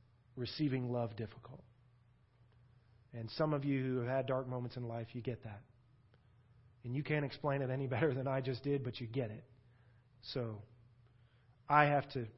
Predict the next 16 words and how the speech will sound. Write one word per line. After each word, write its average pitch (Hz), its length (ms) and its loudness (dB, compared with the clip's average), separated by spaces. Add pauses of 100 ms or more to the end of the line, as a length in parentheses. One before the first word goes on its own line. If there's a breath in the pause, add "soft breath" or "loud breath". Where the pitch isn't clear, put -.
work 135 280 0
on 120 160 -4
being 127 300 -2
loved, 117 340 -6 (380 soft breath)
and 123 100 -6
all 139 220 4
of 120 100 0
us 117 160 -4
have 123 200 -6
to - 60 -14
be 113 140 -4
gracious 113 600 -6 (320)
as 110 140 -10
we 113 120 -4
try 117 220 -8
and 107 100 -8